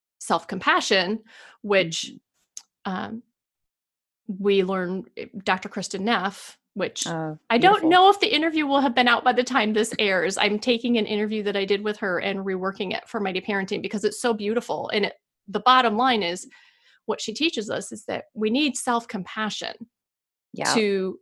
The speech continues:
Speaker 1: build a happy life, to have good self-esteem, that it all starts with self-compassion. And this isn't an opinion, this is science. So
Speaker 2: Yes.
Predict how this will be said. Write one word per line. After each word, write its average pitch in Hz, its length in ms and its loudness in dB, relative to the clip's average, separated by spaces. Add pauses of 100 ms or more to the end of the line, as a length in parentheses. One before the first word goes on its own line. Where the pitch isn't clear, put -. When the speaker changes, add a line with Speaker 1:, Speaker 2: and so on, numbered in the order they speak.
Speaker 1:
build 208 260 4
a 190 40 0
happy 190 340 0
life, 170 280 2
to 202 80 -6
have 202 380 2
good 175 180 -4
self-esteem, - 640 -6
that 214 120 2
it - 200 2
all 233 300 2
starts - 640 0
with 190 120 -6
self-compassion. - 840 -4
And 214 80 2
this 240 180 4
isn't 254 260 2
an 226 80 2
opinion, 190 420 -2
this 180 180 -6
is 202 180 -4
science. - 680 -6
So 180 420 2
Speaker 2:
Yes. 160 420 0